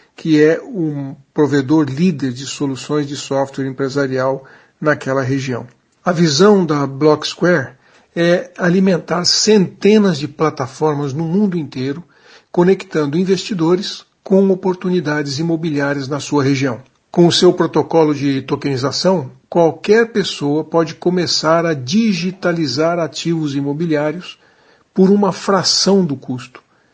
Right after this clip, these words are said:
enquanto que a plataforma, totalmente customizável para uma empresa específica, oferece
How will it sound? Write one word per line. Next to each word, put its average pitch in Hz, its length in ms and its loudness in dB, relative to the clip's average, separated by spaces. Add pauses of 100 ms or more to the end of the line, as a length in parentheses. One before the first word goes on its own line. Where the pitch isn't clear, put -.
(240)
enquanto 160 480 0
que - 160 -4
a 175 80 0
plataforma, 180 720 -2
totalmente 147 800 -2
customizável 151 1080 -2
para 139 280 -4
uma 151 220 -2
empresa 156 460 2
específica, 147 800 -6 (140)
oferece 175 840 2